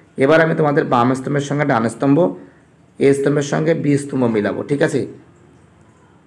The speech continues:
তো দেখো, টু পয়েন্ট ওয়ান থ্রিতে কী আছে? অন্ধবিন্দু আছে, তাই তো?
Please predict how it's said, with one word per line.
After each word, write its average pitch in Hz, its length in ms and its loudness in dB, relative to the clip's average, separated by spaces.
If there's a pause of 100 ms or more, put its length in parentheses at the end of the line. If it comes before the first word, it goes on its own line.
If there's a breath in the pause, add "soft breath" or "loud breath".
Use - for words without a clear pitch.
(1200 loud breath)
তো 156 100 2
দেখো, 170 200 6
টু 170 260 2
পয়েন্ট 180 240 2
ওয়ান 147 160 2
থ্রিতে 160 360 0
কী 170 80 2
আছে? 160 160 0
অন্ধবিন্দু 123 600 2
আছে, 104 180 -4
তাই 143 140 2
তো? 101 220 -6